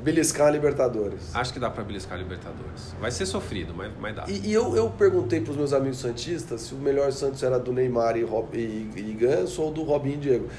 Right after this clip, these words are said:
Speaker 1: Vou perguntar pra você: o melhor São Paulo era do Raí, Palinha, Miller, ou o melhor São Paulo foi esse tricampeão brasileiro,
Speaker 2: Não,
Speaker 1: Rogério
Speaker 2: Ra-,
Speaker 1: Ceni e tal?
Speaker 2: Raí, Palinha e Miller.
Speaker 1: Incrível.
Speaker 2: Esse... Raí, pra mim, tá no, no hall dos maiores jogadores da história do São Paulo,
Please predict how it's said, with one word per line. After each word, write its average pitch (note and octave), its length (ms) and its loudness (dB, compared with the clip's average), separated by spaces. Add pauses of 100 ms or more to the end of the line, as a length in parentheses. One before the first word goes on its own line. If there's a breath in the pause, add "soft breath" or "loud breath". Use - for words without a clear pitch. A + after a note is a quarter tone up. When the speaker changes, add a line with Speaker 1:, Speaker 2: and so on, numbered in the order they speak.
(200 loud breath)
Speaker 1:
Vou - 100 -6
perguntar F#3 280 4
pra G3+ 100 2
você: G3 240 2
o D3 60 2
melhor D#3+ 260 6
São - 180 0
Paulo C#3 240 4
era C3+ 100 2
do C3+ 100 0
Raí, B2+ 440 4
Palinha, B2 540 2
Miller, F#3+ 460 2
ou G#3 100 6
o - 20 -2
melhor F3 260 6
São E3+ 140 -2
Paulo D3+ 200 2
foi D3+ 140 -2
esse - 160 -6
tricampeão C3+ 480 0
brasileiro, A#2+ 540 4
Speaker 2:
Não, G2+ 80 0
Speaker 1:
Rogério A2+ 280 2
Speaker 2:
Ra-, - 60 -8
Speaker 1:
Ceni G#2+ 220 -2
e - 20 -8
tal? F#2 160 -8
Speaker 2:
Raí, F#2 260 -4
Palinha F2+ 460 -6
e - 20 -12
Miller. D2+ 220 -12 (200)
Speaker 1:
Incrível. B2+ 500 0
Speaker 2:
Esse... F2+ 280 -6 (420 loud breath)
Raí, G#2+ 340 0
pra B2 180 -2
mim, A2+ 280 -4
tá B2 140 -2
no, A#2 220 -2
no G2 140 -4
hall G2 260 -4
dos G2 300 -8
maiores G2 300 -4
jogadores G2+ 460 -8
da G#2+ 80 -6
história G#2 360 -6
do A2+ 160 -4
São G3 240 -6
Paulo, D#2+ 320 -6